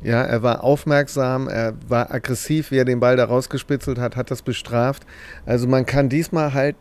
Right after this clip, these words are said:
den Offensivspielern nicht vorwerfen, dass sie nicht irgendwie ihre Fähigkeiten in den Ring geschmissen hätten und, ähm, Akzente gesetzt hätten.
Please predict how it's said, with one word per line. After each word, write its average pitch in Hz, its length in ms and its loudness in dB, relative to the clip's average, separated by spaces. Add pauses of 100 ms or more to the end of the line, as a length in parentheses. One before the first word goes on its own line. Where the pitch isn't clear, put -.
(1400)
den 127 180 2
Offensivspielern 135 920 0
nicht 143 200 -2
vorwerfen, 127 560 0
dass 120 160 -4
sie 127 100 -6
nicht 135 300 -4 (100)
irgendwie 127 320 0
ihre 113 240 -4
Fähigkeiten 139 500 -2
in 117 80 -2
den 113 80 -2
Ring 156 160 0
geschmissen 117 440 -2
hätten 123 360 -2 (540)
und, 123 400 2
ähm, 120 420 4
Akzente 156 500 -2
gesetzt 110 420 2
hätten. 123 300 0